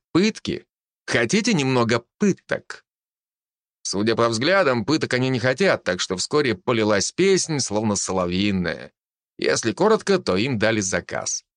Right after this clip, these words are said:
Сами они с соседней фермы, и я вроде помню её, там занимаются в основном овощами.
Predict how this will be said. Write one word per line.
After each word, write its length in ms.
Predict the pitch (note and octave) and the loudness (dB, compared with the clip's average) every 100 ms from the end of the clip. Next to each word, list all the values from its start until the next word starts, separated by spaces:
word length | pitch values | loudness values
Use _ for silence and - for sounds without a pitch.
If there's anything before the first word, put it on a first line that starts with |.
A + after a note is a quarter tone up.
| _ _ | _ _
Сами 400 | - A2 D3+ G3 | -8 -2 0 2
они 220 | D#3+ A#2 F#2 | 0 -2 -4
с 80 | |
соседней 420 | - F2+ B2+ D#3 E3+ | -4 -4 -2 -2 -2
фермы, 480 | A#2+ G2 F2+ F2+ - _ - | 0 0 0 -2 -6 _ -6
и 100 | A#2+ | -2
я 140 | A2+ | 0
вроде 240 | G2+ G#2+ A2 | 0 -2 -2
помню 420 | - F3+ B2 G2 | 0 0 2 0
её, 340 | F2+ E2+ E2+ | -2 -2 -6
там 280 | - F2 F#2 | -4 -2 -2
занимаются 480 | F#2+ A2 A#2+ A2+ A2 | 0 0 0 -2 -4
в 40 | |
основном 380 | G2+ A2+ A2+ G#2+ | -2 0 0 0
овощами. 760 | - A#2+ B2+ - E2 D2 - | -2 -2 0 0 -2 -6 -12